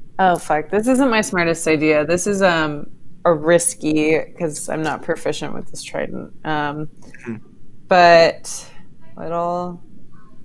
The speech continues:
Speaker 1: What does it say? It says roll level underwater plus, plus damage against sea creatures or plus roll level underwater.
Speaker 2: So I would
Speaker 1: So
Speaker 2: say
Speaker 1: does that mean I
Speaker 2: take the
Speaker 1: could roll
Speaker 2: roll
Speaker 1: it
Speaker 2: lever.
Speaker 1: with better,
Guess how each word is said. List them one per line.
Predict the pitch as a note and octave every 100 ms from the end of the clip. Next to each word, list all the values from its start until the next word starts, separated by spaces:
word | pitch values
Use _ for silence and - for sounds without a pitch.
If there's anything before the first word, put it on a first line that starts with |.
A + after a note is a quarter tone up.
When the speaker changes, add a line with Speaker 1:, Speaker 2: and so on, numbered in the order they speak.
| - - - - - -
Speaker 1:
What | A3
does | D4
it | F4
say? | E4 F4
It | D4+
says | C4+ A#3+ G3
roll | F3+ G3 G#3 G3+
level | G3 F#3+ F#3+
underwater | F#3 F#3 E3+ E3 D#3+ E3+
plus, | E3 - F3 - - - - -
plus | - A3 G#3+
damage | - G3 F#3 F#3+ F3 F#3+
against | F3+ F3+ F3+
sea | - F3
creatures | - E3+ F3 E3
or | D3+ D#3+
plus | D#3+ F3+ E3+ -
roll | E3+ D#3+
level | D#3 D3 D3+ D3
underwater. | D3 C#3+ D3 D3+ D3 - G2+ G2+ - - - - - - - - - - - - - - -
Speaker 2:
So | - C#3 B2+
I | D3
would | D#3+
Speaker 1:
So | F#3
Speaker 2:
say |
Speaker 1:
does | F3+
that | F3 F3
mean | F3
I |
Speaker 2:
take | E3+
the | F3+
Speaker 1:
could | E3
roll | D#3
Speaker 2:
roll | D#3+
Speaker 1:
it | D#3+
Speaker 2:
lever. | - F2+ - - - -
Speaker 1:
with | F3+ F3+
better, | - E3 E3 -